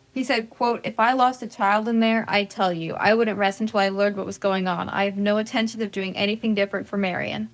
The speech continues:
end quote. Marion is Holly's mom. What a man. So, Paul told Brian that he was right. Paul had done something that he was ashamed of. He stole from her.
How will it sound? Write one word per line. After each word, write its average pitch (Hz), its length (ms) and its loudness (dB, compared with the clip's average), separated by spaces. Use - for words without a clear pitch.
end - 220 -8
quote. - 300 -10
Marion 208 440 0
is 220 100 -10
Holly's - 320 -6
mom. - 320 -10
What 214 140 4
a - 20 6
man. 190 320 0
So, 254 460 0
Paul 254 240 2
told 254 320 -8
Brian 214 280 0
that 196 140 -4
he 214 140 -6
was 196 160 -6
right. 185 340 0
Paul 208 180 2
had 208 160 -2
done 196 180 0
something 214 380 -2
that 208 140 -2
he 220 100 -6
was 202 140 -2
ashamed 214 400 -6
of. - 280 -16
He 240 180 -6
stole 220 360 2
from 214 260 -8
her. 214 300 -12